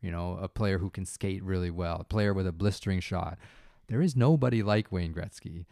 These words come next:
the skinniest dude on the team who could always predict where the puck was gonna go and be three steps ahead of everyone else on the ice. Almost entirely those thousand points extra that he gained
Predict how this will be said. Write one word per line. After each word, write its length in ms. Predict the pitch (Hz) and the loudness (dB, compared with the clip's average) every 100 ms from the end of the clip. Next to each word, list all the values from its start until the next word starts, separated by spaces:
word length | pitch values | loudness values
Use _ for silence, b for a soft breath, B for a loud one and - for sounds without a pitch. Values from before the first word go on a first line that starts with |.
| b | b
the 80 | - | -8
skinniest 580 | - 127 151 170 - | 0 4 6 4 2
dude 220 | - 127 131 | 2 2 4
on 140 | 123 | 2
the 80 | 117 | -2
team 480 | - 107 95 90 - b | 0 0 0 -2 -6 b
who 160 | - 110 | -4 -2
could 120 | 113 | 0
always 340 | - 127 160 | 2 2 2
predict 360 | - 131 123 - | 2 0 0 0
where 180 | 101 120 | -2 0
the 100 | 127 | 0
puck 220 | - 120 | -2 -2
was 120 | 107 | -4
gonna 180 | 95 101 | -2 -4
go 400 | 85 95 95 95 | -2 2 2 2
and 160 | 104 90 | 0 -2
be 140 | 95 | -2
three 280 | - - 131 | -2 0 0
steps 320 | - 127 - | 2 -2 -2
ahead 260 | 107 98 98 | -2 -2 -2
of 100 | 92 | -4
everyone 320 | 101 107 101 | -4 -2 0
else 240 | 95 - | -2 -2
on 120 | 95 | -2
the 120 | 87 85 | -2 -2
ice. 240 | 85 - B B B B B - | -4 -10 B B B B B 2
Almost 520 | 143 202 214 - - | 4 6 4 2 0
entirely 600 | 139 135 139 185 190 131 | 2 2 2 2 2 2
those 300 | 104 117 123 | 4 2 2
thousand 440 | - 127 151 143 | 0 2 2 2
points 520 | 127 139 139 - - - - | 2 2 0 -2 -14 -14 -4
extra 300 | 135 - 117 | -4 0 0
that 160 | 107 | 0
he 60 | 107 | -2
gained 480 | 101 113 107 90 | -4 -2 -2 -2